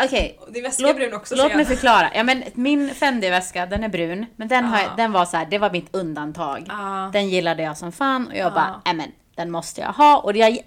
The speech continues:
Speaker 1: älskar den bruna
Speaker 2: Ja, jag
Speaker 1: färgen.
Speaker 2: älskar den.
Speaker 1: Jag älskar att
Speaker 2: Men
Speaker 1: den är
Speaker 2: det är
Speaker 1: brun.
Speaker 2: också, det är nu, nu när vi pratar om brunt, det är
Speaker 1: Ja,
Speaker 2: Louis
Speaker 1: men alltså,
Speaker 2: Vuitton-fodral.
Speaker 1: Louis Vuitton har vi haft hur länge som helst. Ja, det är brunt.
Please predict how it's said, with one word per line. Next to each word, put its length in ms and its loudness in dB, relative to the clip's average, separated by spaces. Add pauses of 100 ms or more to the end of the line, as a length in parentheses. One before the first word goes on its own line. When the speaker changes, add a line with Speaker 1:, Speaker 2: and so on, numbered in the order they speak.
(160)
Speaker 1:
älskar 360 2
den 120 2
bruna 260 -6
Speaker 2:
Ja, 100 -6
jag 80 -4
Speaker 1:
färgen. 120 -6
Speaker 2:
älskar 340 -6
den. 180 -10
Speaker 1:
Jag 120 0
älskar 280 4
att 60 4
Speaker 2:
Men 80 2
Speaker 1:
den 100 2
är 40 0
Speaker 2:
det 40 -6
är 40 -2
Speaker 1:
brun. 80 -8
Speaker 2:
också, 320 -6
det 80 -4
är 400 -4
nu, 60 -4
nu 180 0
när 100 -2
vi 100 -6
pratar 340 -6
om 120 -8
brunt, 340 -4
det 60 -2
är 40 2
Speaker 1:
Ja, 160 10 (120)
Speaker 2:
Louis 20 4 (120)
Speaker 1:
men 80 6
alltså, 200 4
Speaker 2:
Vuitton-fodral. 420 0
Speaker 1:
Louis 220 4
Vuitton 320 4
har 140 6
vi 80 6
haft 300 4
hur 120 2
länge 260 -2
som 160 -8
helst. 380 2
Ja, 480 4
det 100 4
är 40 6
brunt. 520 0